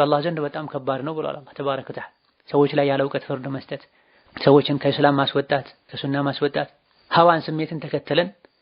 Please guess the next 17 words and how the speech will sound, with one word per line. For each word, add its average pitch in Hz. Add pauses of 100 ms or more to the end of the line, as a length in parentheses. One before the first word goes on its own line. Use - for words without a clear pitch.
አሊያ 180
ደግሞ 156 (600)
ከልክ 175
ባለፈ 143 (560)
ድፍረት 170 (540)
ዝም 151
ብለን 151
ልናገር 143
አይገባም። 131 (600)
አፋችንን 165 (320)
ያለ 151
በቂ 165 (560)
እውቀት 190 (920)
ያለ 151
እርግጠኝነት 165
እንዳንከፍተው 151
ነው 131